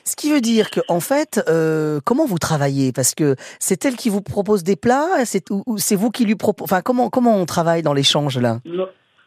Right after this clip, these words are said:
Speaker 2: Non, non, bah, je crée un plat, et puis j'imagine une assiette, on en discute, pas faisable, faisable. Elle, euh, elle, elle apporte sa touche personnelle aussi, parce que c'est important de, de laisser, euh, chaque artisan s'exprimer aussi.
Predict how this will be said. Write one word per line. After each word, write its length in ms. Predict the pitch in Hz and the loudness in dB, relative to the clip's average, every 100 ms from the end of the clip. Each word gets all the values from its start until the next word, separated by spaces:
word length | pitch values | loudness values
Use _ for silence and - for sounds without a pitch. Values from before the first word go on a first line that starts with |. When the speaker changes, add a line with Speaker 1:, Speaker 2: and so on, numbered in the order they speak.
| _ - | _ 0
Speaker 2:
Non, 200 | 175 233 | 4 6
non, 140 | 277 247 | 4 2
bah, 120 | 147 | 0
je 60 | - | -2
crée 120 | 156 | 0
un 120 | 160 | 0
plat, 260 | 160 202 220 | 2 2 2
et 20 | |
puis 140 | 165 135 | -2 -12
j'imagine 540 | 151 151 156 170 165 165 | -8 -8 -6 -8 -10 -6
une 120 | 165 | -2
assiette, 420 | 156 160 185 202 147 | 0 2 2 0 -2
on 100 | 151 | -4
en 100 | 156 | -4
discute, 340 | 156 - 185 | -6 -6 -2
pas 120 | 175 160 | 0 0
faisable, 480 | 160 156 180 185 - _ _ _ | 2 4 4 2 -4 _ _ _
faisable. 420 | 160 147 175 185 - - - | -8 2 2 2 -2 -10 -4
Elle, 100 | 156 | 0
euh, 440 | 160 156 156 156 151 | 2 2 2 2 0
elle, 300 | 151 160 160 160 | -2 -2 -2 0
elle 120 | 160 | 0
apporte 240 | 160 147 | 2 0
sa 80 | 160 | -2
touche 200 | 147 156 | -4 -4
personnelle 400 | 180 - 170 160 | -4 -2 0 2
aussi, 180 | 165 160 | 2 0
parce 140 | 226 190 | -2 -2
que 80 | 147 - | -4 -2
c'est 80 | |
important 380 | 135 139 - 165 | -2 0 0 0
de, 160 | 147 131 | 4 2
de 160 | 120 | 2
laisser, 360 | 135 135 151 147 | 0 0 2 4
euh, 140 | 123 113 | 4 2
chaque 160 | 151 - | -4 -6
artisan 340 | - 143 160 | -4 0 0
s'exprimer 400 | 156 - 151 147 | 0 -4 -2 0
aussi. 340 | 139 160 220 | 2 2 0